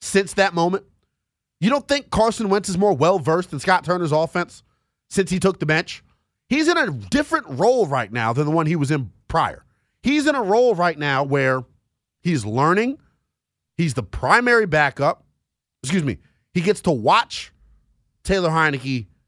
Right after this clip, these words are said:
distribute the football. He gets to watch the decision-making of Taylor Heinicke. Sometimes you need that, especially when you're someone who's coming in and learning a new offensive system.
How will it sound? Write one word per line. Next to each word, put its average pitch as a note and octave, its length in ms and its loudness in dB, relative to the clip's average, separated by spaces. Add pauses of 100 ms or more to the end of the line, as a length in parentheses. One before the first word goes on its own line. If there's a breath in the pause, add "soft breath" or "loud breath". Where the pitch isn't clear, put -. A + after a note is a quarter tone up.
(340)
distribute D3 400 0
the A2+ 80 -8
football. C3+ 340 0
He E3 120 0
gets F3+ 220 -2
to G#3 100 -2
watch F3+ 600 -2 (420)
the E3+ 120 0
decision-making C#3+ 840 -2 (240 soft breath)
of D3+ 160 0
Taylor C#3 280 -2
Heinicke. C3+ 500 -2 (160 soft breath)
Sometimes D#4 460 0
you G4 100 -4
need G4+ 280 -4
that, - 240 -6 (380)
especially B3+ 640 -2
when G#3 160 0
you're G3 120 2
someone G3+ 340 0
who's F#3 200 -2
coming F#3 340 -2
in F3+ 140 0
and C3 180 -2
learning D#3+ 300 0
a C3+ 100 0
new D#3 180 0
offensive C#3 580 -4
system. - 380 -10